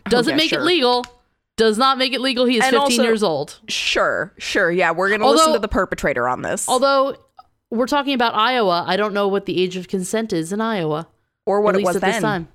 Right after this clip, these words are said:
Speaker 2: Yeah, nineteen sixty-eight
Speaker 1: Yeah.
Speaker 2: in Iowa. I don't know. Uh, that's kinda gross. I don't
Speaker 1: Either
Speaker 2: even wanna
Speaker 1: way,
Speaker 2: think about it.
Speaker 1: either way, even if it was legal, like, that doesn't make it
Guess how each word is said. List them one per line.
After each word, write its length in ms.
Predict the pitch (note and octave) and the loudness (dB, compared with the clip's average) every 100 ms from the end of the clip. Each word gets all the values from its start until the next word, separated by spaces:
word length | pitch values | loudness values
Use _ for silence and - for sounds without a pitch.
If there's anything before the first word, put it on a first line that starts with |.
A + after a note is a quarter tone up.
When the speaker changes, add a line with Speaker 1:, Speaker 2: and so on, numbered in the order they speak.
| _ | _
Speaker 2:
Yeah, 280 | - G3 D#3+ | -2 0 0
nineteen 340 | D#3+ F3+ G#3+ G#3+ | -2 0 2 2
sixty-eight 560 | D3 - A3 G3 G3 | 0 -4 0 0 0
Speaker 1:
Yeah. 60 | F3 | 0
Speaker 2:
in 40 | F#3 | 0
Iowa. 400 | F#3+ E3+ D3+ - | 0 0 -2 -4
I 80 | D#3+ | -4
don't 120 | E3 | -4
know. 220 | D#3+ D3+ _ _ _ - - _ _ _ - | -4 -6 _ _ _ -20 -20 _ _ _ -2
Uh, 400 | F3 E3 D#3 C#3 | 0 0 -2 -2
that's 200 | F#3 F3+ | -4 -2
kinda 220 | G#3 F3 | -2 -2
gross. 240 | E3+ D3+ D#3 | 0 0 0
I 60 | |
don't 40 | D#3 | 0
Speaker 1:
Either 60 | - | 2
Speaker 2:
even 80 | C4+ | 2
wanna 100 | G3+ | 2
Speaker 1:
way, 60 | |
Speaker 2:
think 100 | D#3+ | 0
about 160 | D3+ C#3+ | 0 -2
it. 60 | C4 | -2
Speaker 1:
either 240 | C#4 C#4 | -2 -2
way, 220 | B3 F3+ C3+ | 0 0 0
even 240 | B3 C#4 | -2 -2
if 100 | C#4 | -4
it 80 | - | -4
was 120 | A3+ | -2
legal, 580 | G3+ F#3+ G#3+ A3+ A#3 - _ _ - | 0 0 0 0 0 -6 _ _ -2
like, 440 | G3+ F#3 E3+ - _ _ _ A#3 | 2 2 0 -6 _ _ _ -2
that 220 | G3 F#3+ | 0 2
doesn't 260 | F#3+ G3 - | 0 -2 -2
make 260 | F3+ E3 E3+ | -2 0 0
it 260 | C#3+ - | 0 -2